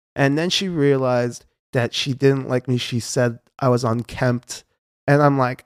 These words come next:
"I, I, I don't, I don't mi-," I, I, I took her word for it because I, I, I, I, I'm only so self-aware in a sense, and especially back then.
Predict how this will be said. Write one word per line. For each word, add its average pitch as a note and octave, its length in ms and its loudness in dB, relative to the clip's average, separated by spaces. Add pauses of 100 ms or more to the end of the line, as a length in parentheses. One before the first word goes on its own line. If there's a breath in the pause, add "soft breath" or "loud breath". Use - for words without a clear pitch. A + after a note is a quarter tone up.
"I, - 280 -8
I, B2 80 -6 (180)
I A#2 120 -8 (120)
don't, B2 240 -4 (160)
I A#2+ 140 -6
don't B2 340 0
mi-," C3 80 -4
I, A#2+ 760 -6
I, A#2 300 -2
I C3+ 60 2
took - 260 2
her C#3+ 120 6
word C#3+ 220 4
for G3+ 180 -2
it E3+ 60 2
because A2+ 240 -10
I, A#2+ 140 -10 (180)
I, C#3+ 120 -4 (480)
I, E3 340 0
I, G#3+ 100 -4
I'm A#3+ 240 -2
only B3 200 0
so G3+ 280 0
self-aware D#3 600 -2
in D#3+ 80 -6
a D#3+ 40 -6
sense, F3+ 460 -6 (680)
and D#3+ 240 4
especially D3 720 2 (240)
back C3 260 -6
then. C#3 400 -2